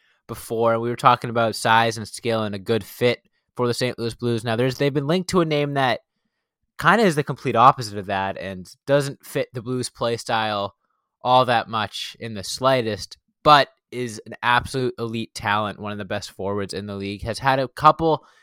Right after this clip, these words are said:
down seasons, but still has the potential to be, you know, one of the highest skilled forwards, and that is Johnny Gaudreau. I know there were brief rumors linking to him. I don't remember the a-, exact tweet, but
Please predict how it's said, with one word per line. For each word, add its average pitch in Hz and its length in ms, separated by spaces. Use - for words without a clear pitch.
down 123 280
seasons, 117 480
but - 140
still 110 240
has 110 180
the 104 80
potential 101 340
to 101 100
be, 95 340
you 92 80
know, 85 100
one 95 140
of 92 40
the 95 80
highest 92 380
skilled 92 320
forwards, 92 460
and 95 100
that 107 140
is 107 300
Johnny 110 600
Gaudreau. 117 540
I 113 80
know 123 100
there 120 140
were 107 140
brief 135 440
rumors 131 300
linking 131 200
to 123 80
him. 123 140
I 113 60
don't 117 180
remember 110 240
the 101 180
a-, 80 100
exact 107 480
tweet, 107 340
but 117 160